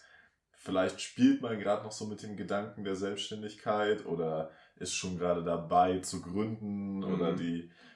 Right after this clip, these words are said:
Speaker 1: ersten Steps zu machen. Und jeder ist ja da in so einer anderen Phase. Und ich find, in Phase eins, so hab ich das zumindest gemacht, ist es halt wichtig,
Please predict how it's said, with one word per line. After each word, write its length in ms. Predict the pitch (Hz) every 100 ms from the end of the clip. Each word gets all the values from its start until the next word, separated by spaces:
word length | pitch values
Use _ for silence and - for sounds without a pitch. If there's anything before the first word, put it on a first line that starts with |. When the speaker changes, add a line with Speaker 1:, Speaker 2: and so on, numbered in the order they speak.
| -
Speaker 1:
ersten 400 | 87 95 - 95
Steps 440 | - 117 117 - -
zu 100 | 123
machen. 500 | 123 - 131 147 156 - - _ -
Und 360 | 95 92 -
jeder 320 | 87 107 120 110
ist 120 | 110
ja 80 | 101
da 300 | 101 98 95
in 80 | 92
so 80 | 98
einer 180 | 95 -
anderen 380 | 95 90 90 87
Phase. 680 | - 87 90 - - - - _ _ _ _
Und 160 | - 92
ich 120 | 92
find, 180 | 127 127
in 100 | 104
Phase 520 | - 101 95 90 -
eins, 420 | 90 113 139 160
so 100 | - 98
hab 100 | 127
ich 120 | -
das 160 | 131
zumindest 500 | - 127 127 - 123
gemacht, 380 | 123 120 120 -
ist 120 | -
es 140 | 92 -
halt 200 | 87 82
wichtig, 580 | 107 - 110 104 -